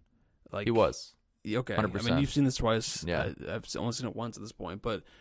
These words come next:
Speaker 1: I mean, obviously, Penguin, uh, the Riddler is, like, more a central theme throughout the whole movie 'cause he's constantly trying to figure out, like, the clues and stuff. But as, like, as for screen time, I feel like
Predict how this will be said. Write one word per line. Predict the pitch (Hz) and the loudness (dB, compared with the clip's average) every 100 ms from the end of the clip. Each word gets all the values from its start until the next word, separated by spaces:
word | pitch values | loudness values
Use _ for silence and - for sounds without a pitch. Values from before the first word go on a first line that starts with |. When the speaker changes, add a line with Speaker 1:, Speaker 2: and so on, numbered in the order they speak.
| - | -8
Speaker 1:
I | 131 | -2
mean, | 139 127 | 0 4
obviously, | 151 151 139 131 120 104 - _ _ _ _ 104 | 6 6 2 2 0 -4 -10 _ _ _ _ 0
Penguin, | - 127 120 113 | 0 2 -2 0
uh, | 120 120 | -2 -4
the | 98 113 127 | -8 -6 0
Riddler | 127 120 120 | 0 2 2
is, | 107 117 120 | 2 -2 -4
like, | 107 110 - | -6 -6 -12
more | 120 120 110 110 - - _ _ | -6 -4 -4 -6 -18 -20 _ _
a | - 120 | -6 0
central | 131 123 107 | 0 -2 -2
theme | 131 135 | 2 4
throughout | 127 113 101 | 4 4 2
the | 113 | 0
whole | 117 | -2
movie | 101 101 117 107 | -2 -2 -2 -4
'cause | 110 - | -4 -6
he's | 110 - _ - | -6 -8 _ 0
constantly | 127 117 | 2 2
trying | 117 120 | 4 4
to | |
figure | 123 120 113 | 4 4 4
out, | 113 | 2
like, | 117 113 | 0 -4
the | |
clues | - - 143 127 | -4 4 4 4
and | |
stuff. | 113 - 107 - - | -2 0 0 0 2
But | 120 110 - - _ _ _ _ | 2 2 -8 -20 _ _ _ _
as, | 135 131 95 98 - - - - _ | 2 2 0 -10 -18 -20 -20 -20 _
like, | 127 120 131 - | -2 0 -4 -4
as | 127 | -2
for | - | -2
screen | - 160 180 | 4 8 8
time, | 143 107 107 104 - | 8 4 2 -2 -6
I | |
feel | 110 139 | -2 2
like | 127 | 2